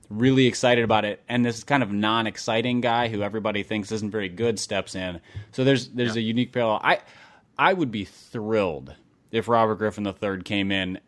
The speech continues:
Speaker 1: And
Speaker 2: I would too.
Speaker 1: Well, first of all, he's already better than Joe Flacco because
Speaker 2: Absolutely.
Speaker 1: because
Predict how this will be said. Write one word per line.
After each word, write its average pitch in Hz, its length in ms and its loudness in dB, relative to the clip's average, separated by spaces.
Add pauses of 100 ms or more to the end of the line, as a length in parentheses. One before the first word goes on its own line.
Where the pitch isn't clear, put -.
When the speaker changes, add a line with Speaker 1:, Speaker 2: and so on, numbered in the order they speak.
Speaker 1:
And 101 200 2
Speaker 2:
I 110 100 6
would 113 180 2
too. 101 320 -4
Speaker 1:
Well, 127 120 -2
first 180 260 4
of 117 80 2
all, 104 260 4
he's 160 180 0
already 135 340 4
better 104 280 -2
than 92 160 -4
Joe 90 200 -2
Flacco 80 540 -6
because 131 320 2 (200)
Speaker 2:
Absolutely. 180 800 4
Speaker 1:
because 151 320 2